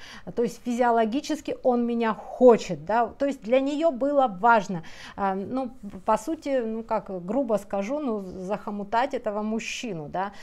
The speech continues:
Э, ну, и, в общем-то, она рада тому, что она так, э, ну, провернула, можно сказать, это дело. А как именно, щас она расскажет, и вот здесь вот ещё одна хитрость кроется, которая,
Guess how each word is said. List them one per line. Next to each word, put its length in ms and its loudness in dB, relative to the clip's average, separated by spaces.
Э, 280 -6
ну, 300 -2
и, 280 -2
в 100 -2
общем-то, 500 -2
она 380 0
рада 420 4
тому, 400 -2
что 300 -6
она 400 -2
так, 280 0
э, 220 -4
ну, 220 -6
провернула, 760 4
можно 360 -2
сказать, 440 -4
это 300 -4
дело. 480 2
А 200 2
как 420 4
именно, 520 0
щас 240 -4
она 340 -2
расскажет, 680 0
и 40 -4
вот 160 -2
здесь 260 -2
вот 160 -6
ещё 280 0
одна 260 0
хитрость 580 -6
кроется, 520 -4
которая, 580 0